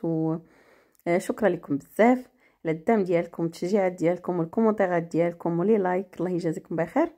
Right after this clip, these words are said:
آه، والاخوات اللي مشتركين عندي في القناه وما كيوصلهمش الاشعارات، كنتمنى انكم تحيدوا الاشتراك وتعاودوا تشتركوا من جديد وتفعلوا الجرس باش هكا اي حاجه حطيتها توصلكم. وغادي نبداو باول حاجه غادي نشارك معكم هي الكراميل.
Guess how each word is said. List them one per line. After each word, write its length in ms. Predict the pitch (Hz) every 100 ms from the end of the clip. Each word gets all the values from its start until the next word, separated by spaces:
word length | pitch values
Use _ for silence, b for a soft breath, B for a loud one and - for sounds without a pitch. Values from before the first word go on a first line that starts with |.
| -
آه، 80 | 208
والاخوات 680 | 196 277 - 254 220 220
اللي 120 | 214 214
مشتركين 440 | - 262 254 226
عندي 180 | 196 208
في 60 |
القناه 360 | 202 - 214 202 214
وما 120 | 220
كيوصلهمش 520 | 220 202 208 180 196
الاشعارات، 540 | - - 185 190 240 247
كنتمنى 500 | 196 196 196 196 175
انكم 280 | 185 180
تحيدوا 320 | 202 - 233 233
الاشتراك 640 | - - 196 202 277 277
وتعاودوا 420 | 233 208 202 196
تشتركوا 440 | 202 - 233 - 196
من 100 | 180
جديد 360 | - 220 262
وتفعلوا 460 | - - 311 208 190
الجرس 480 | 185 202 285 - -
باش 160 | 226 -
هكا 260 | - - -
اي 100 | 277
حاجه 260 | 254 214 202
حطيتها 420 | - - 214 269
توصلكم. 480 | 269 226 175 - 359 440 _ b b _ _ _ _ -
وغادي 280 | 302 262
نبداو 260 | 233 214 202
باول 320 | 202 226 220
حاجه 540 | 214 202 190 208 226 226
غادي 200 | 190 196
نشارك 380 | - 202 -
معكم 320 | 196 196 - 220
هي 180 | 190
الكراميل. 720 | 196 - 220 202 185 185 240